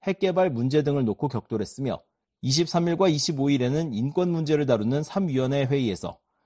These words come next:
열악한 북한의 인권 현실을 두고 설전을 이어갔습니다. 특히 남북은 지난달 삼십일 회의에서도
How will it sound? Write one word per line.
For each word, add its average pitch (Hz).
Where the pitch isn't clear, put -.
열악한 139
북한의 139
인권 156
현실을 156
두고 127
설전을 143
이어갔습니다. 85
특히 190
남북은 170
지난달 170
삼십일 180
회의에서도 135